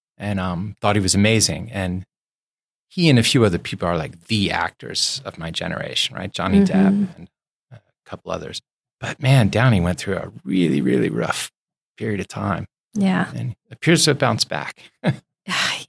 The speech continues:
Speaker 2: He's
Speaker 1: Yeah,
Speaker 2: amazing.
Speaker 1: he really is.
Speaker 2: And
Speaker 1: Yeah.
Speaker 2: such a fabulous actor.
Speaker 1: Mm-hmm.
Speaker 2: Just everybody who works on that franchise, they pick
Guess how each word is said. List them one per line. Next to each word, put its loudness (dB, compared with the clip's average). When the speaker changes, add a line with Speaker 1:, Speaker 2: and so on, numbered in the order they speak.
Speaker 2:
He's -4
Speaker 1:
Yeah, 4
Speaker 2:
amazing. 4
Speaker 1:
he -4
really -2
is. -8
Speaker 2:
And 0
Speaker 1:
Yeah. 0
Speaker 2:
such 2
a -2
fabulous 0
actor. -2
Speaker 1:
Mm-hmm. 0
Speaker 2:
Just -2
everybody 2
who 6
works 2
on -2
that -2
franchise, 0
they -2
pick -6